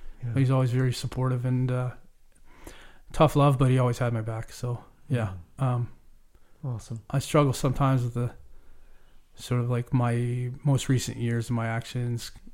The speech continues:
Speaker 2: you know, when I look at what he did for a living and stuff like that, but, uh, I can't take that back.
Speaker 1: No.
Speaker 2: And who knows, maybe it would have been different if he was here, but, uh, you know, um, I'm learning to live, I'm learning to be a, a,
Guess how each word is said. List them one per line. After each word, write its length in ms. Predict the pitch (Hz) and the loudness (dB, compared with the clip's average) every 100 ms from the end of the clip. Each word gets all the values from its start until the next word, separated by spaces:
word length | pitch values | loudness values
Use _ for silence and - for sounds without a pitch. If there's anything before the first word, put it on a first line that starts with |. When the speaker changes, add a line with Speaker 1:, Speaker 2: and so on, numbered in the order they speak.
| - | -10
Speaker 2:
you 60 | 147 | -8
know, 80 | 113 - - - - - | -8 -10 -20 -20 -16 -4
when 220 | 143 117 | 0 0
I 80 | 117 | 0
look 260 | 120 120 107 | -2 -2 -2
at 60 | |
what 140 | 117 104 | -2 0
he 100 | 117 | 0
did 180 | 120 | -2
for 140 | - 120 | -2 -2
a 60 | |
living 260 | 117 117 117 | 0 0 -2
and 80 | 117 | -6
stuff 300 | - 107 - | -6 -8 -6
like 80 | 123 | -8
that, 200 | 120 - | -10 -12
but, 260 | 113 - - | -14 -10 -6
uh, 140 | 123 - - | -6 -8 -8
I 80 | 135 | -8
can't 240 | - 123 | -6 -6
take 200 | - 117 | -6 -4
that 200 | 123 117 | -4 -2
back. 400 | 123 123 - - - - - - - | 0 0 0 -6 -8 -6 -4 -6 -6
Speaker 1:
No. 140 | 135 117 131 - - | -4 -4 -8 -10 0
Speaker 2:
And 340 | 139 139 139 | 4 6 6
who 100 | 139 | 6
knows, 240 | 139 139 127 | 6 4 2
maybe 160 | 131 | 2
it 60 | 113 | 2
would 80 | 120 | 0
have 80 | 117 | 0
been 120 | 120 | 0
different 360 | 123 - 113 117 | 0 -2 -4 -4
if 80 | |
he 140 | - 120 | -2 -2
was 100 | 120 | -2
here, 240 | 135 131 | 0 0
but, 320 | 131 - - | 0 -4 -6
uh, 180 | 127 117 - - - - - - - - | -4 -4 -6 -14 -20 -20 -20 -20 -20 -6
you 100 | 127 | -2
know, 120 | 120 - - - - - | -2 -4 -12 -20 -18 -8
um, 340 | 139 131 123 - | -4 -4 -6 0
I'm 140 | 147 151 | 4 6
learning 280 | 151 147 135 | 8 6 4
to 140 | 135 | 2
live, 300 | 127 131 123 | 2 2 2
I'm 140 | 131 | 2
learning 180 | 131 135 | 4 4
to 80 | 127 | 2
be 220 | 123 123 | 0 -2
a, 60 | 113 | -2
a, 180 | 127 | -4